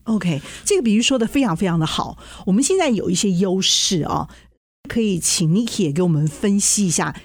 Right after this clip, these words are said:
您觉得我们台湾所具有的优势啊，在人才这个部分一直是我们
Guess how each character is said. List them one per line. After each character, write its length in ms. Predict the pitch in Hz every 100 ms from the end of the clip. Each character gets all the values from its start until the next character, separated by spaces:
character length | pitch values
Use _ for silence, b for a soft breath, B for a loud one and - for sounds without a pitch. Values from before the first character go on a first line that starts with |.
| -
您 180 | 220 311
觉 180 | 202
得 140 | 175 180
我 180 | 160 143
们 420 | 143 139 165 185 _ _
台 200 | - 180
湾 160 | 208 214
所 160 | - 165
具 200 | - 202
有 60 |
的 100 | 156
优 200 | 160 170
势 240 | 165 - 170
啊， 140 | - B B
在 140 | 294
人 260 | 233 180 196
才 280 | - 160 151
这 100 | 175
个 80 | 165
部 140 | 170
分 200 | 180 151 - _
一 80 | 254
直 120 | 196
是 160 | - 196
我 140 | 165
们 380 | - 78 90